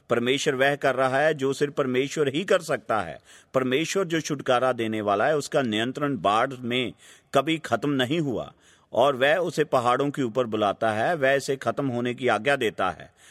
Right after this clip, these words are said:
और जब उसका उद्देश्य पूरा हो जाता है और जब यह खत्म हो जाता है, तो परमेश्वर जो छुटकारा देने वाला है, नूह के बलिदान को स्वीकार करने जा रहा है।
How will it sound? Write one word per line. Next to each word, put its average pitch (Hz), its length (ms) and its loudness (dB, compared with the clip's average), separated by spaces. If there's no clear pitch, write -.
और 135 120 2
जब 165 200 0
उसका 185 280 0
उद्देश्य 143 400 0
पूरा 165 340 0
हो 131 180 2
जाता 117 380 0
है 147 360 0
और 139 160 2
जब 123 280 0
यह 127 80 2
खत्म 113 320 -4
हो 120 140 -2
जाता 95 360 -2
है, 113 300 -2
तो 143 60 2
परमेश्वर 139 640 0
जो 170 160 -2
छुटकारा 131 540 0
देने 117 300 -2
वाला 107 280 2
है, 143 180 2
नूह 156 260 0
के 165 160 -4
बलिदान 127 520 0
को 160 120 -6
स्वीकार 131 580 2
करने 117 340 -2
जा 95 160 -2
रहा 98 340 -4
है। - 160 -16